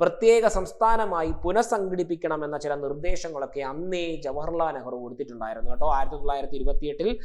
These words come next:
ജവഹർലാൽ നെഹ്റു നമ്മുടെ പയ്യന്നൂർ സമ്മേളനത്തിന്റെ പങ്ക്, പയ്യന്നൂർ കോൺഗ്രസ് സമ്മേളനത്തിന്റെ, ആ, അധ്യക്ഷനായി വരുന്ന സമയത്ത്,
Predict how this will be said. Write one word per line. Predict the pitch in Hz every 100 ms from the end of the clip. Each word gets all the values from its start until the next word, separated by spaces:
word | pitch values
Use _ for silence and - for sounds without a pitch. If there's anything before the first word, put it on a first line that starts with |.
| - -
ജവഹർലാൽ | 139 147 151 165
നെഹ്റു | 165 151 151
നമ്മുടെ | 151 143 143 139
പയ്യന്നൂർ | 139 160 185 190 196
സമ്മേളനത്തിന്റെ | 175 147 147 151 156 151 139
പങ്ക്, | 135 143 135
പയ്യന്നൂർ | 143 156 147 131
കോൺഗ്രസ് | 147 143 165 -
സമ്മേളനത്തിന്റെ, | 147 147 147 143 147 147 208 269 - - - 131
ആ, | 131
അധ്യക്ഷനായി | - 156 185 196 180 160
വരുന്ന | 151 139 151
സമയത്ത്, | 139 135 135 156 180 294